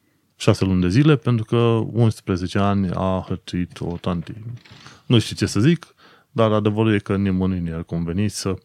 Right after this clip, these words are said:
intre în mediul online și să fie bullied, cum se zice, știi? Ta-da! Gata! Asta a fost ultima știre din ziua de vineri.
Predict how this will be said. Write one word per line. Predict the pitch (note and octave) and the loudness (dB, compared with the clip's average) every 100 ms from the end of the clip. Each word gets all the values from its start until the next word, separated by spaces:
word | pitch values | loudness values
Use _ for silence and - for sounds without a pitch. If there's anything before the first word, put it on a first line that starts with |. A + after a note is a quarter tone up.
| - - - - - | -18 -20 -20 -14 0
intre | A2+ G2+ G2 | 2 2 2
în | F#2+ | 2
mediul | G2+ F#2+ F#2+ F2+ | 2 0 0 0
online | F2+ A2+ C3 | 0 0 0
și | A#2 G#2 | -2 -4
să | - | -2
fie | G#2+ F#2+ F#2 - _ - _ | 0 0 0 -12 _ -20 _
bullied, | - G#2 A2+ F2 D#2+ D#2+ | -2 4 4 4 0 -6
cum | - F2+ | -8 -8
se | - F2 | -6 -6
zice, | E2+ F2 - | -6 -8 -10
știi? | - A2+ A#2 _ _ _ _ _ _ | -4 -2 -2 _ _ _ _ _ _
Ta-da! | - A#2 A#2 G2 F#2 F2+ F#2 F#2 F2+ - | -2 -2 0 0 2 4 4 2 0 2
Gata! | B2+ E3+ F2 - - | 4 4 2 -4 -6
Asta | A#2+ A#2+ | -2 -2
a | |
fost | A#2 A2+ | 0 0
ultima | A2 G#2+ G2+ | 0 0 0
știre | - G2+ F#2 | 0 -2 -2
din | F#2+ F2+ | -2 -2
ziua | F#2 F#2+ | 0 0
de | E2+ F2+ | 0 0
vineri. | A2 E3 E3+ C#3 | 4 6 6 4